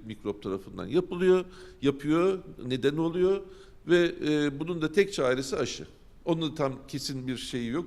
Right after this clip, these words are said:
çünkü a-, ya tamam bir hafta on gün içerisinde iyileşiyorsunuz ama canınız da çıkıyor. O yüzden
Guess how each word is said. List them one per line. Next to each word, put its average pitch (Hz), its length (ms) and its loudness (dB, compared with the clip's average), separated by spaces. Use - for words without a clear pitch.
çünkü 135 400 -10
a-, 147 360 -2
ya 117 160 2
tamam 139 280 -4
bir 151 80 2
hafta 139 240 0
on 139 180 0
gün 139 80 -8
içerisinde 135 480 -6
iyileşiyorsunuz 135 540 -6
ama 165 200 -4
canınız 143 380 -4
da 180 100 -8
çıkıyor. 117 340 -10
O 185 100 8
yüzden 180 260 4